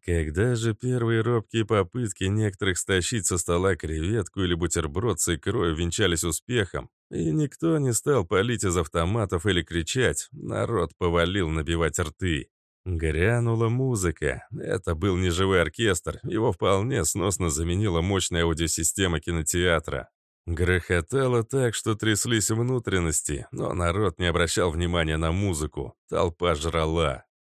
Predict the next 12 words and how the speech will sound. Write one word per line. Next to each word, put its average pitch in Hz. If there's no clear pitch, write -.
Так 131
даже 135
лучше. 127
Не -
слышно 92
было 85
поросячьего 85
чавканья 80
и 78
коты 87
и -
отрыжек. 78